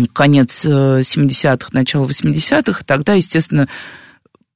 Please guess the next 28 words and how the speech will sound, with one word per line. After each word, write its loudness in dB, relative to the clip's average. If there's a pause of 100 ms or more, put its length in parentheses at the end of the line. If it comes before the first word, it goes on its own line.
о 0
психологе 0
речь, 0
ну, 2
ещё 0
кое-как 0
шла, 2
но 4
о 2
психиатре -2
нет, 4
потому 0
что -8
всё, -2
это -2
клеймо 0
на 2
всю -4
жизнь, 2
ты -4
больше -4
не 2
будешь -4
ни -2
работать, -2
ничего, 0
станешь -2
просто -6